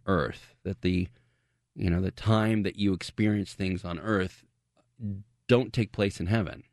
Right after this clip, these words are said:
There is no time in heaven or outside of this universe in this way, in this sense, in this form. So sometimes it's a little complicated to try and apply when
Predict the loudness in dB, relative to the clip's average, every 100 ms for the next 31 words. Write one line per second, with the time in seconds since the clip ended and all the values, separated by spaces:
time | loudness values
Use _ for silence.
0 | _ -2 0 2 0 -2 -4 -4 -2 -2
1 | -4 -6 -2 -2 0 -2 -4 -6 -2 2
2 | 4 2 -2 -10 _ _ _ 0 2 2
3 | 2 2 0 0 0 0 0 2 2 0
4 | -4 -6 -10 -12 -20 _ _ _ _ _
5 | -4 0 0 0 -4 -4 -4 0 2 2
6 | -2 -12 _ _ _ _ _ -2 2 4
7 | 4 -2 -4 -2 0 2 0 -2 -6 -2
8 | -2 0 -2 -2 -2 0 0 0 0 2
9 | 0 0 2 4 4 2 2 2 0 0
10 | -2